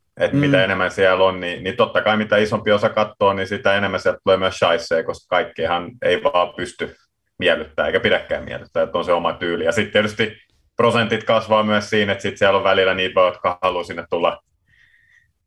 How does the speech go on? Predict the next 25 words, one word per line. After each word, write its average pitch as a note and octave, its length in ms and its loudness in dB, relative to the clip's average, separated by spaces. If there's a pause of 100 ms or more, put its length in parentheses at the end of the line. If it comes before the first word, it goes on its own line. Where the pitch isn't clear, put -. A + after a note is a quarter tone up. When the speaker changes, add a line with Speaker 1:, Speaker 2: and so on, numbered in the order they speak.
(260)
Speaker 1:
Markus A#2+ 540 2 (540)
seiska A2 320 2
ysi A2 320 2
vaikka F#2+ 280 2
huutelee F#2 480 2
sieltä, - 340 -4
että - 120 0
onhan F2+ 180 2
toi F2 180 2
nyt F2 140 -4
ihan F2 180 2
perseestä - 500 -2
toi B1 80 0
äijä. B1 260 0 (1300)
Speaker 2:
Niin. D#3+ 420 6
Speaker 1:
Et, - 240 -4
et - 200 -16
vaan G#2+ 200 4
tulee C3+ 260 6
huutelee F2 500 0
siis - 260 -8
toisin - 260 -2
sanoen. D#2 280 -6 (580)
Speaker 2:
Joo, A#2 420 6
ja A2 280 4